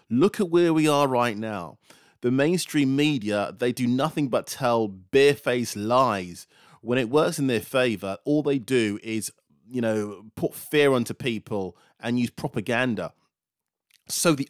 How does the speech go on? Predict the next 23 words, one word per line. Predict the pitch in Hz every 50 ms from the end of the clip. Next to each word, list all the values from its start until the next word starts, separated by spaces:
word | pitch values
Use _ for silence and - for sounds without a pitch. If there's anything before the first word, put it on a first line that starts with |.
| _
only | - 165 190 208 214 214
way | 175 147 175 170 147 110
where | 104 113 110 110
we | 110
can | 101 117
get | 104 120 107 - -
any | 143 151 165 160
kind | - - - 135 135 135 123
of | 113 98 101 107 117
real | 127 127 131 123
information | - 123 123 113 - 110 107 113 120 127 123 113 - 104 95 95 95 _ _ _ _ _ _ _
is | 156 165 160 151
by | 120 - 135 131 131 120
going | 98 131 135 135 131 127 117
to | - 131 113
these | 117 117 107 113
alternative | 117 110 - - - 131 127 123 120 110 - 120 98 87
journalists | - 120 127 135 127 110 98 95 101 _ _ - - - _ _ -
and | 117 117
alternative | 117 113 107 - - 131 123 117 - - 101 95
media. | 107 117 127 139 135 110 101 95 90 87 - _ _ _ _ _ _ _ _
And | 135 131 139 139 139 139 131 120 - _ _ _ _ _ _ _ _ _ _ _ _ _ _ _ _ - 135
you, | 135 147 170 175 165 139